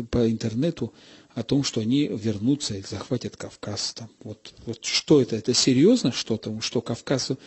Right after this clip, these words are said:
вот эти, вот этот полтора года, а, стабилизации обстановки, когда на сорок процентов уменьшилась те-, угроза террористическая, м, это было что? Отпуск, которого мы ждали пятнадцать лет, и все дальше опять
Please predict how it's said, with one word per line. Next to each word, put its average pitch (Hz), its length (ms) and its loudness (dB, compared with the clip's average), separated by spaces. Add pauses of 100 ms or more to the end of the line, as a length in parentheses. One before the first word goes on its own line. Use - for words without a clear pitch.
(260)
вот 123 460 2
эти, 139 240 2 (240)
вот 135 160 4
этот - 220 0
полтора 151 480 4
года, 147 480 6 (400)
а, 127 100 2
стабилизации 143 720 2
обстановки, 135 680 2
когда 127 340 0
на 123 120 2
сорок 151 300 2
процентов 127 640 0
уменьшилась 127 760 2
те-, 139 180 2
угроза 123 420 0
террористическая, 120 760 -6 (400)
м, 135 220 2
это 147 240 4
было 151 280 6
что? - 320 0
Отпуск, - 540 2
которого 135 400 0
мы 139 160 2
ждали 135 320 2
пятнадцать 135 600 -2
лет, 147 180 2
и - 60 -6
все - 240 -2
дальше 139 340 -2
опять 247 460 4